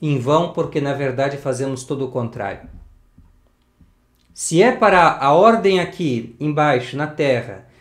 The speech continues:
seguir aquela ordem sublime no céu, em que todos obedecem e servem a Cristo nosso Senhor, então como é que nós podemos defender essa ideia de que religião é uma coisa só aqui no meu quarto escondidinho,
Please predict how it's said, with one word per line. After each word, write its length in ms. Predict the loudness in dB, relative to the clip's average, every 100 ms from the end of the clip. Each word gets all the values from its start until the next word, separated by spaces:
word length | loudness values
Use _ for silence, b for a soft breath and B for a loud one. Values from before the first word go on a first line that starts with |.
| b
seguir 440 | -8 -6 -4 -2
aquela 380 | -2 0 2 4
ordem 300 | 2 0 -6
sublime 560 | -6 -8 -4 -2 -2 -4
no 120 | -6
céu, 520 | -4 0 0 -2 -10 _ _ _ _
em 80 | -10
que 120 | -10
todos 380 | -4 -2 -2 -4
obedecem 680 | -4 -2 0 0 0 -4 -6
e 40 |
servem 520 | -6 -2 -2 -2 -4 -6
a 80 |
Cristo 560 | -8 -4 -2 -2 -4 -4
nosso 280 | -2 -4 -6
Senhor, 520 | -8 -6 -6 -8 -12 _ _ _ _ _ _ _ _ _ _ _ _ -14
então 260 | -6 -4 0
como 240 | 0 2
é 120 | 0
que 80 | 0
nós 160 | -6 -6
podemos 360 | -2 -2 0
defender 720 | -2 -4 -4 -2 0 0 0
essa 220 | -4 -6 -6
ideia 300 | -2 -2 -2
de 100 | -6
que 160 | -6
religião 400 | -4 -4 -4 -4
é 40 | -4
uma 140 | -4
coisa 220 | -2 -4
só 220 | -2 -4
aqui 160 | -4 -4
no 80 | -4
meu 160 | -4
quarto 400 | -4 -2 -2 -2
escondidinho, 760 | -8 -8 -8 -6 -6 -6 -6